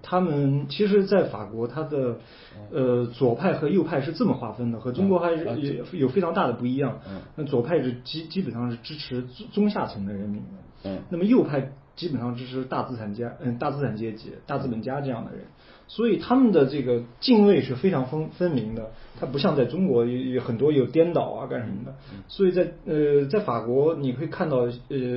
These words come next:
Speaker 1: 目前现在奥朗德是左派执政，那么他基本上代表的是大多数这个中下层阶级的
Speaker 2: 嗯。
Speaker 1: 这个利益。
Speaker 2: 嗯。
Speaker 1: 那么像萨尔科齐他是右派执政，那么他基本上代表的是大资产阶级的利益。
Speaker 2: 哦，哦，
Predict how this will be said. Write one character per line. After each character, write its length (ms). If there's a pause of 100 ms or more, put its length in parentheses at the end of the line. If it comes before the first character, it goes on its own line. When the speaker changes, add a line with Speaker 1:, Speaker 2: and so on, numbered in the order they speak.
(100)
Speaker 1:
目 120
前 200
现 180
在 60
奥 120
朗 200
德 160
是 120
左 220
派 200
执 120 (100)
政， 160 (360)
那 80
么 100
他 380
基 140
本 120
上 220
代 100
表 160
的 140
是 100
大 160
多 160
数 280 (420)
这 160
个 100
中 240
下 160
层 260
阶 220
级 200
的 100 (280)
Speaker 2:
嗯。 200
Speaker 1:
这 80
个 80
利 100
益。 140 (240)
Speaker 2:
嗯。 100 (200)
Speaker 1:
那 100
么 480
像 280
萨 120
尔 120
科 120
齐 320
他 120
是 140
右 200
派 180
执 160
政， 260
那 80
么 160
他 100
基 140
本 100
上 160
代 140
表 140
的 80
是 80
大 220
资 120
产 160
阶 120
级 100
的 100
利 80
益。 580
Speaker 2:
哦， 60
哦， 320